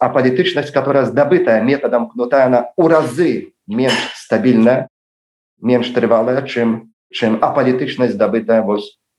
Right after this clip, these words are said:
метадам перніка. Яна вельмі хісткая, і фактары застаюцца тымі самымі, але ў пэўны момант гэтыя фактары якраз могуць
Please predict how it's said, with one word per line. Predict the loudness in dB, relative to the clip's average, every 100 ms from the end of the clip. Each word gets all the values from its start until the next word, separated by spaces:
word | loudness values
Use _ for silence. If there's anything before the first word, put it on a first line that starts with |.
| -6
метадам | -2 -2 -2 0 -2 -4 -14 _ _
перніка. | -2 -2 -8 -12 -18 _ _ _ _
Яна | -2 2 2 0 -2
вельмі | 0 2 2
хісткая, | -2 -6 -12 -6 -4 -4 -6 _ _ _ _
і | -4 -2 -2 -6 -18 _ _ _ _ _ _
фактары | -2 -2 0 -2
застаюцца | -2 -2 -2 -2 -2 -2
тымі | 0 0
самымі, | 0 0 0 -4 -6 -6
але | -2 2 2 0 -10 _ _ _ -20 _ _ _ _
ў | -4 0
пэўны | 0 2 2
момант | 2 0 0
гэтыя | -2 0 0
фактары | 0 -2 -2 -2
якраз | -2 -4 -2
могуць | -4 -4 -6 -14